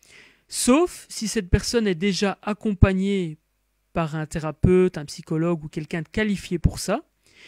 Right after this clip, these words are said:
Et moi, je vais vraiment me focaliser sur la création du business. Mais je vais pas, moi-même, faire le travail de thérapie.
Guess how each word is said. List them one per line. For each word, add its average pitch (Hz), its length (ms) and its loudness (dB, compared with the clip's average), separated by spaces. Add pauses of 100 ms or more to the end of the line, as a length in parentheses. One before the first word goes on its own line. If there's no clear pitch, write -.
(280)
Et 185 80 2
moi, 233 400 2
je 175 160 -4
vais 190 100 2
vraiment 262 340 -2
me 240 60 -2
focaliser 196 720 -4 (520)
sur 269 640 -2
la 208 140 -2
création 220 560 -4
du 196 180 -4
business. 175 720 -4 (1160)
Mais 175 100 0
je 156 140 -4
vais 170 140 2
pas, 240 320 2 (640)
moi-même, 220 640 0 (600)
faire - 720 -2 (160)
le 185 120 0
travail 196 500 0
de 185 140 -4
thérapie. 180 500 -6